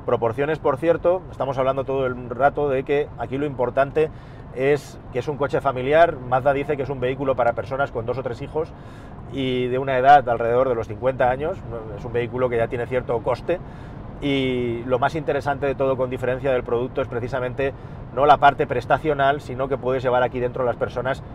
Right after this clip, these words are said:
sí o no con confort. El confort espacial lo tienes, tenemos una batalla de tres coma un metros nada menos,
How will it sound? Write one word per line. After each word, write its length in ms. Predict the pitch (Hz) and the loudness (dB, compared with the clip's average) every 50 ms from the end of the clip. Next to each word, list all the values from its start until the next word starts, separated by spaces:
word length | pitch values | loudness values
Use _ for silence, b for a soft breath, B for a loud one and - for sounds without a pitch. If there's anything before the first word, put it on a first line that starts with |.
| B B B | B B B
sí 200 | - - - 165 160 | -12 -4 0 2 2
o 60 | 156 | 4
no 160 | 143 147 156 | 4 2 2
con 160 | 147 147 131 | 2 0 0
confort. 440 | 120 110 110 104 - - 135 113 98 | 0 -4 -8 -8 0 2 2 2 2
El 80 | 113 110 | 0 -4
confort 460 | 127 123 117 107 151 170 185 185 185 - - - - - - 123 | -4 -4 -4 2 4 4 4 4 2 -8 -14 -16 -16 -14 -8 -8
espacial 500 | 123 113 - - 120 - 151 156 170 165 | -8 -4 0 0 0 2 4 2 2 4
lo 120 | 143 127 | 2 0
tienes, 380 | - 147 160 170 190 208 - - B B B B B B - | 0 -2 -2 -2 -2 -4 -4 -8 B B B B B B -4
tenemos 280 | 127 131 135 147 127 | -4 -2 -2 -2 0
una 120 | 160 147 143 | 4 6 6
batalla 360 | 139 131 120 151 151 143 123 | 6 6 4 4 4 4 2
de 80 | 113 113 | 0 0
tres 220 | - 135 143 - | -2 -4 -6 -2
coma 220 | - 156 127 120 120 | -4 -2 0 2 2
un 200 | 143 156 151 147 | 2 0 -2 -2
metros 380 | 147 147 147 - 156 170 165 | -2 -2 0 0 -2 -2 -2
nada 240 | 143 143 135 123 117 | -2 0 0 0 0
menos, 380 | 120 135 143 170 202 226 - | 0 -2 -2 -2 -4 -4 -6